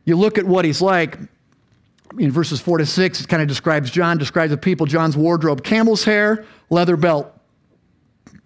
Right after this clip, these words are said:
I'm telling you, that was uncomfortable. Just think about it. Camel's hair, that's uncomfortable. Coarse. Camel's hair, leather belt. He eats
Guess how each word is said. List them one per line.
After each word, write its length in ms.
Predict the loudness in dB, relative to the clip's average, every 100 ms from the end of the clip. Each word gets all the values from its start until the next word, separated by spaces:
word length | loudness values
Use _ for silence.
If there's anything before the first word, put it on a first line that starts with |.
| _
I'm 120 | -4
telling 220 | 0 0 0
you, 60 |
that 100 | 0
was 100 | 0
uncomfortable. 540 | -2 -2 -4 -4 -10 -12 _ _ _ _ _ _ _ _ _ _ _
Just 160 | -4 -2
think 160 | -2
about 140 | -4 -10
it. 80 | -2
Camel's 380 | 0 2 0
hair, 440 | 0 0 0 -4 -10 _ _ _ _ _ _ _ _ _ _
that's 140 | -6 -4
uncomfortable. 400 | -4 -4 -6 -8
Coarse. 340 | -2 -2 -2 -8 -2
Camel's 360 | 0 2 2
hair, 420 | 2 2 0 -4 _ _ _ _ _ _ _
leather 240 | -2 0
belt. 280 | 0 -2 -4 -14 _ _ -2
He 200 | 0 0
eats 220 | -2